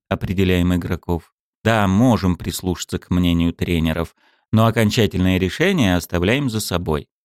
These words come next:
Считаем это единственным возможным способом как-то изменить ход Олимпиады в столь безнадёжной ситуации». «Вы не собираетесь слушать даже председателя федерации?»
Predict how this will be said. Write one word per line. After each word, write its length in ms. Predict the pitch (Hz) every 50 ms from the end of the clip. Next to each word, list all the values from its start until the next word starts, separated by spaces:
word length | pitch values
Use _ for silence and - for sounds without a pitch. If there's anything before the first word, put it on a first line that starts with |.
| _ _
Считаем 480 | - - 120 - - 165 180 180 165 156
это 140 | 143 -
единственным 680 | 143 139 135 123 147 143 123 - - 131 135 131 131 123
возможным 600 | 127 131 110 113 123 127 127 117 120 123 120 110
способом 640 | - - - 151 165 - - 165 156 160 156 151
как-то 340 | - - 127 - - - 117
изменить 440 | 107 92 98 101 110 113 107 98 -
ход 220 | - - 98 92
Олимпиады 560 | - 90 87 90 82 - 104 127 143 147 147 69
в 80 | -
столь 200 | - - 98 101
безнадёжной 600 | 98 92 90 76 90 82 80 87 87 82 90 85
ситуации». 800 | 82 - - - - 78 71 65 - - - - 62 58 53 - _ _ _ _ _ _ _ _ _ _ _ _ _ _ -
«Вы 220 | 90 98 113 113
не 100 | 113 113
собираетесь 680 | - - 120 113 113 120 127 127 123 117 - 113 101 -
слушать 400 | - - 127 127 - 123 117 107
даже 280 | 107 117 110 117 123
председателя 680 | 110 - 123 117 - - - 117 123 123 - - 123 123
федерации?» 800 | 120 - 117 117 123 123 151 170 190 - - 208 208 214 208